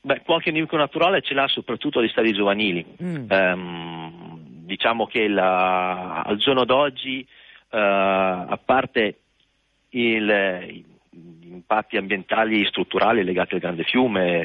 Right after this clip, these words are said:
Speaker 1: sia di inquinamento sia di, di morfologia, quindi la perdita di habitat di riproduzione, la perdita di connettività con le, con le golene, dove sono le zone asilo nido per i piccoli, no?
Speaker 2: Sì.
Speaker 1: Dove trovano maggior rifugio,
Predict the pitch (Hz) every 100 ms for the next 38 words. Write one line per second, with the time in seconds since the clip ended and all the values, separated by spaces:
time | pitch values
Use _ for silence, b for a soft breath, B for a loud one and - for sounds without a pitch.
0 | - 95 90 92 92 92 104 - - 101
1 | 90 92 95 98 101 104 95 95 120 104
2 | 85 - 92 90 87 90 - 104 101 98
3 | 98 107 107 107 92 101 95 110 98 104
4 | - 123 117 113 - B B B B B
5 | 101 - 117 113 107 101 - 104 98 101
6 | - 101 - 113 - 104 98 95 90 104
7 | 101 104 123 113 95 98 - 104 98 95
8 | 113 104 - - 104 123 113 139 143 113
9 | - 101 95 120 - 98 92 110 - -
10 | 156 117 98 113 113 110 101 95 101 107
11 | - 98 95 123 160